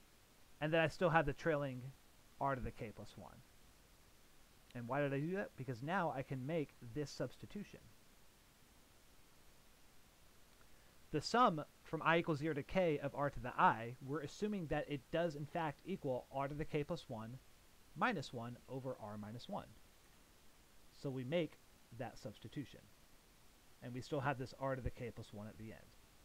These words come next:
Uh, so now, again, it's just a matter of combining these into a single term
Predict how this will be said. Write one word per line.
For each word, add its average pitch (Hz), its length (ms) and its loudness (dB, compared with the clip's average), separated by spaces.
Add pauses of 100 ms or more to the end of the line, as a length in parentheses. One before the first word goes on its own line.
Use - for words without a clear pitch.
(3000)
Uh, 180 420 8 (300)
so - 160 -2
now, 208 340 8
again, 170 440 2
it's 147 120 -2
just 165 180 -2
a 160 40 4
matter 156 320 6
of 139 100 0
combining 156 520 2
these 151 180 0
into 139 220 -4
a 123 40 -4
single 139 280 -4
term 90 280 -6